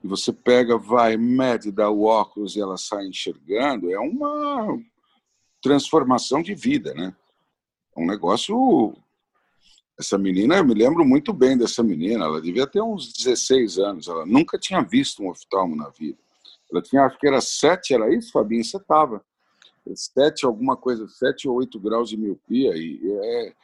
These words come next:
é um absurdo, né? O que ela, ela só sorria quando pôs o óculos.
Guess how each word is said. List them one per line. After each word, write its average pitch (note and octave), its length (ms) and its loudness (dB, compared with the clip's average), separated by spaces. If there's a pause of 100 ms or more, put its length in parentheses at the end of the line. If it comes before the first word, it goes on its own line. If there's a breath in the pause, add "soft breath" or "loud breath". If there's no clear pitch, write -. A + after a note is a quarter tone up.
(160)
é - 80 -2
um A#2+ 120 4
absurdo, C#3+ 720 2
né? G#2 140 -2
O G2 100 0
que - 140 -4
ela, G#2 240 0
ela G#2+ 260 -2 (640)
só - 260 -2
sorria D3+ 560 4
quando F#2+ 280 -6
pôs F2+ 260 -4
o E2+ 80 -8
óculos. - 400 -12